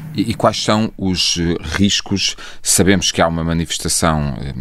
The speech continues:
e-, evidente e física de, de, eh, associada às, às convulsões. Eh,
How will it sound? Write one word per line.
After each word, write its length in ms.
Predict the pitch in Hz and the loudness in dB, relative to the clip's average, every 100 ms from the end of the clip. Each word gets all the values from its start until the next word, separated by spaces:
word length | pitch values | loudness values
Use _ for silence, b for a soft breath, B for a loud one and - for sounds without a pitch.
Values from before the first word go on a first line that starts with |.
| 62 | -8
e-, 200 | - 73 | -6 -6
evidente 600 | 73 65 73 95 104 - | -4 -2 2 2 0 -4
e 20 | 71 | -8
física 680 | - 92 92 82 - 71 | -2 2 2 0 -2 -4
de, 220 | 67 71 | -4 -6
de, 300 | 67 69 69 B B B - | -4 -4 -6 B B B -4
eh, 140 | 80 | 0
associada 640 | 80 - - - 76 69 71 | 0 0 2 4 2 2 -2
às, 480 | 80 78 76 - - | 0 2 2 -2 0
às 220 | 82 80 | 2 0
convulsões. 800 | - 80 78 - 98 92 95 - B B - | 0 -2 -2 0 2 2 0 -4 B B -4
Eh, 360 | 90 87 85 | 0 2 2